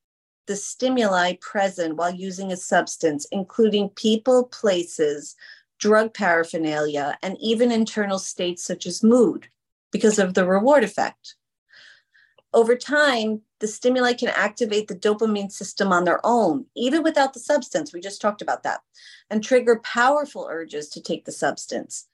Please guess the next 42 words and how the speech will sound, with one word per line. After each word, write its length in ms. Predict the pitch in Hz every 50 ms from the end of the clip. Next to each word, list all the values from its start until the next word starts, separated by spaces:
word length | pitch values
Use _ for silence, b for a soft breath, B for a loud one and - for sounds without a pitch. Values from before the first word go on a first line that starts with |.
| b b b b
So 200 | - - 220 214
these 200 | 233 240 226 -
sort 180 | - 262 247
of 160 | 240 190 180
wanting 540 | 180 190 190 190 202 220 - 262 254 254 247
urges 720 | - - 233 240 233 220 247 247 254 262 262 254 - - - _ _ _ _ _ _ _ _ _ _ _ _ _
sort 280 | _ - - 302 277 262
of 140 | 254 - -
cause, 580 | - - - 269 247 240 240 240 220 214 -
um, 400 | 233 214 214 208 208 208 208 202 -
an 160 | - 220 220 214
incentive 600 | - 233 240 240 226 - 254 233 226 - 226 196
salience, 800 | - - - 208 190 190 190 208 208 214 220 226 233 226 220 - - -
and 80 | - 220
they 60 | 214 208
can 120 | 208 202
persist 760 | - 214 214 - - - 285 294 254 190 - - - - - -
even 260 | 233 226 214 220 220
after 420 | 220 - 208 196 196 - - 214 196
the 120 | 196 196
reward 320 | 196 190 185 196 196 196
effects 340 | 196 190 - 202 180 185 - 190
of 80 | 175
the 60 | 175
substance 500 | 170 - - 180 175 - - - 180 -
have 160 | - 175 165 -
diminished. 480 | - 226 269 320 302 240 175 165 -
So 100 | - 208
people 320 | 208 - 269 262 254 254 247
can 180 | - 254 233
have 160 | 220 220 208 214
a 20 |
sense 280 | 214 - 220 208 208 -
of 100 | 196 185
euphoria 640 | 190 190 - - 226 220 220 214 208 190 185 175 -
even 220 | - 208 202 202
after 320 | 196 190 185 185 - 190 180
they've 240 | 180 170 165 160 _
drank 420 | - 202 202 208 214 208 208 -
for 120 | - 190
a 80 | 180 170
while, 520 | 165 170 165 160 156 156 156 151 - -